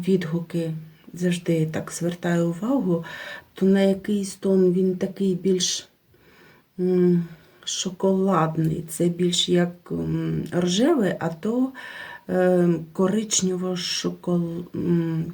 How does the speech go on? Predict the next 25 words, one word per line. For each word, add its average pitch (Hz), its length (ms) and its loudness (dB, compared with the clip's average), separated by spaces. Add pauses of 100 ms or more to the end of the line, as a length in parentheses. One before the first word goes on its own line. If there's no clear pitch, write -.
(160)
ну, 240 160 -4
щось 214 260 -2
таке. - 340 -8 (1000)
То 202 480 4
написали 220 600 0
дівчатка 226 640 -2
в, 196 180 -4
там, 196 260 4
відгуках 247 800 0
на 196 220 4
сайті 190 560 2
Брокарт, 175 580 0
я 208 100 -2
дивилася, 254 760 2 (460)
що, 202 540 0
м, 180 560 0 (100)
не 214 400 4
сподобалось 214 720 -2
тим, 220 300 0
що 190 280 -2
швидко 185 600 -2
скачується. 170 840 -4
Чи 180 180 2
має 220 600 2 (300)
значення 185 840 0